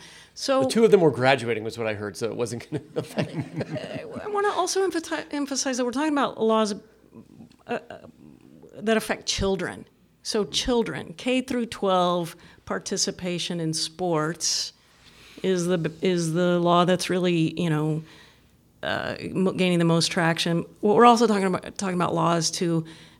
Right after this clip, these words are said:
Speaker 1: um, criminalize doctors for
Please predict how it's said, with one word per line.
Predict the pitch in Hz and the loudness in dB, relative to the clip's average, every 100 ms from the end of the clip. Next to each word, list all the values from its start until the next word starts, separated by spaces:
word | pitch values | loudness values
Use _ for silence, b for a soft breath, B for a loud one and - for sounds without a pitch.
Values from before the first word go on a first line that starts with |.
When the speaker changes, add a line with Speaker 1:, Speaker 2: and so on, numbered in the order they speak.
| - | -6
Speaker 1:
um, | 165 160 160 160 160 | -2 0 0 -2 -6
criminalize | - 202 208 208 190 170 170 165 160 | -8 -4 0 2 4 4 4 2 2
doctors | 170 165 165 165 156 156 156 - - B B B | 4 4 2 0 2 4 2 0 -2 B B B
for | - - - 175 170 165 165 160 | -14 -10 0 2 4 6 6 4